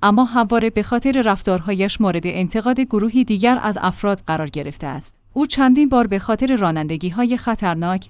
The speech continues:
تخریب اموال عمومی و حمله و ضرب به اشخاص مورد پیگرد قرار گرفت و حتی در سال دو هزار و چهارده به خاطر رانندگی در حالت مستی و استفاده از ماریجوانا در میامی،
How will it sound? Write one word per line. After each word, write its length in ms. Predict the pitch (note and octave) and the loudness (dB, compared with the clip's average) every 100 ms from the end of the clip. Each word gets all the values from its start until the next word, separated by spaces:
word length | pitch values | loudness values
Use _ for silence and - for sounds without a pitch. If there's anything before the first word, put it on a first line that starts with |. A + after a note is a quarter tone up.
| - | -4
تخریب 380 | A#3 G3 A#3+ G#3 - | 0 2 0 0 0
اموال 340 | G3 G3 B3 | 0 2 2
عمومی 520 | A#3 G3+ F#3 F3 G#3 G#3+ | 2 0 0 0 -2 0
و 100 | F#3+ | 0
حمله 440 | F3 F#3+ D3 C3+ D3+ _ | 2 0 -4 -8 -16 _
و 120 | G3+ G#3+ | 2 4
ضرب 360 | A3+ A3+ A#3 | 4 4 2
به 140 | G3+ E3 | 0 -2
اشخاص 480 | E3 - B3 B3+ | -2 0 0 4
مورد 300 | A3+ G3 G3 | 4 4 2
پیگرد 480 | G3 G#3+ F#3 F#3 F#3+ F#3 | 0 0 2 2 0 -2
قرار 240 | D#3+ D3+ | -2 -2
گرفت 460 | D#3 D#3 F3+ F#3 - | -4 -2 -4 -6 -2
و 80 | G#3 | 0
حتی 340 | F#3+ C#4+ D4 C4 | 2 2 4 4
در 160 | A#3 | 4
سال 300 | A3+ D4 C4+ | 4 4 4
دو 140 | A#3+ A3+ | 4 2
هزار 360 | A3 G3 A#3+ | 2 2 2
و 60 | A#3+ | 2
چهارده 480 | - G#3 G3 F3+ B3 | 0 2 2 4 2
به 180 | - | 2
خاطر 360 | G#3+ B3+ B3 D#4 | 0 0 2 0
رانندگی 580 | B3 E3+ D3+ D#3+ E3+ A#3+ | 2 2 0 -2 0 2
در 180 | A3+ F#3 | 4 2
حالت 380 | F#3+ A#3 C#4 | 4 4 4
مستی 460 | B3 F#3+ F#3 - B3 | 4 4 2 2 2
و 100 | G#3+ | 4
استفاده 580 | G#3 G#3+ - G#3 G3 A3+ | 2 2 -2 0 2 2
از 180 | A3+ A3+ | 4 4
ماریجوانا 640 | A3 A#3 A#3 F#3+ F#3+ G#3 | 4 2 2 2 2 2
در 180 | G#3 G3 | 4 4
میامی، 580 | F#3+ E3+ F#3+ A3 A#3 | 4 2 2 4 4